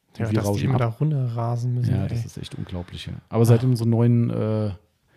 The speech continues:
Speaker 1: äh, äh, Bewohner am Ende der Straße sind, ist ja auch wieder Rennstrecke angesagt. Die
Speaker 2: Ja.
Speaker 1: heizen auch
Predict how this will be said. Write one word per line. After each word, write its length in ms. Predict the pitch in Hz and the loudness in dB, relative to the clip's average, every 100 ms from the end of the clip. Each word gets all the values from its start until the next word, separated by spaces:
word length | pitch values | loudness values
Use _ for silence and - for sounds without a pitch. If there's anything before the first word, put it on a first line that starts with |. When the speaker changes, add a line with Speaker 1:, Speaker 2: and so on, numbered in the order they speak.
| _ _ _ _ _ - | _ _ _ _ _ -4
Speaker 1:
äh, 460 | 107 104 101 - 104 | -2 0 -2 -2 -4
äh, 40 | |
Bewohner 560 | 95 92 104 139 131 - | -2 -2 2 4 2 2
am 120 | 110 | 0
Ende 180 | 110 117 | 0 2
der 140 | 117 | 2
Straße 340 | - - 113 117 | 2 0 2 4
sind, 160 | 117 | 2
ist 120 | 117 - | 0 0
ja 60 | |
auch 120 | 101 | 0
wieder 140 | 110 101 | 0 2
Rennstrecke 420 | 107 - 90 82 | 0 -2 -4 -4
angesagt. 380 | 82 82 82 - | -4 -4 -8 -6
Die 40 | |
Speaker 2:
Ja. 60 | 90 113 | -2 0
Speaker 1:
heizen 160 | - | 0
auch 280 | 98 90 - | -2 -4 -10